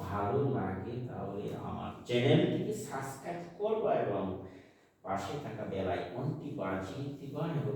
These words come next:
ভিডিওটি তোমাদের বন্ধু-বান্ধবের কাছে শেয়ার করে দিবা। এবং কোনো মন্তব্য থাকলে, যদি কোনো জায়গায় বুঝতে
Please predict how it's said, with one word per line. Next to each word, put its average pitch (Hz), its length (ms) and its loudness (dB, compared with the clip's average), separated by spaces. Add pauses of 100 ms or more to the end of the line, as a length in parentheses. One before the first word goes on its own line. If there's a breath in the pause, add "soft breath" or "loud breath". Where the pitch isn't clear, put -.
(140)
ভিডিওটি 104 380 -2 (140)
তোমাদের - 340 0 (160)
বন্ধু-বান্ধবের 120 720 2 (100)
কাছে 107 240 -6 (140)
শেয়ার - 260 4 (120)
করে 113 240 2
দিবা। 104 220 4 (640 loud breath)
এবং 107 160 2 (160)
কোনো 101 160 -2 (100)
মন্তব্য 98 340 0 (180)
থাকলে, - 260 -2 (120)
যদি 110 140 -2 (100)
কোনো 104 200 -4
জায়গায় 98 320 0
বুঝতে - 280 -6